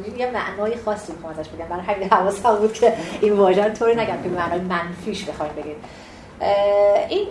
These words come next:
در واقع متمرکز نبودنشون و این پراکنده بودنشون امتیازی شد برای اینها که توانستند اون، بر همین می‌گم می‌توانیم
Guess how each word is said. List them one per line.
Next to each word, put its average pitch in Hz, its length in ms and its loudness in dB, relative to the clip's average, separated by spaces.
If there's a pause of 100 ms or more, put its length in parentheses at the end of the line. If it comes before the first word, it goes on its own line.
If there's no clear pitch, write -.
(160)
در 185 160 4
واقع 185 400 0 (160)
متمرکز 175 720 -8
نبودنشون 156 720 -6 (140)
و 147 120 -10
این 220 180 -8
پراکنده 156 720 -12
بودنشون 160 800 -10 (220)
امتیازی 220 1000 -6
شد 147 260 -12 (100)
برای 160 280 -10
اینها 143 540 -10
که 190 60 -14
توانستند 196 920 -12 (480)
اون، 277 200 -4
بر 196 180 2
همین 185 300 -6
می‌گم 160 160 -8
می‌توانیم 156 340 -14